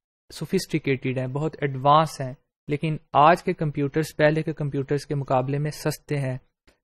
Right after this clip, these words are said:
अ, उसकी वजह, advancement in technology की वजह से, मास प्रोडक्शन की वजह से जब सप्लाई बढ़ती है, तो ultimately चीज़ों की कीमत कम हो जाती है। तो लेसन ये है कि अगर आप किसी चीज़ की कीमत को कम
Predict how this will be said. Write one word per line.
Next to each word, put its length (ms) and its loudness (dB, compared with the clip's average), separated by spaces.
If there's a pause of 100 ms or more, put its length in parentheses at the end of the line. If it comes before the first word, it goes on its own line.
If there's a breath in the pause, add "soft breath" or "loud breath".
(180)
अ, 220 4
उसकी 280 0
वजह, 380 4 (420)
advancement 560 2
in 180 0
technology 520 2
की 80 -2
वजह 200 2
से, 180 -4
मास 420 4
प्रोडक्शन 500 -2
की 120 -4
वजह 180 0
से 180 -4
जब 160 0
सप्लाई 520 4
बढ़ती 380 0
है, 80 0
तो 160 -4
ultimately 600 0
चीज़ों 240 -2
की 140 -6
कीमत 320 -4
कम 240 2
हो 100 -2
जाती 320 -8
है। 80 -10 (500 soft breath)
तो 80 0
लेसन 400 6
ये 200 4
है 200 2
कि 100 -4
अगर 360 2
आप 280 6
किसी 220 -4
चीज़ 280 -4
की 100 -6
कीमत 340 -4
को 100 -4
कम 340 2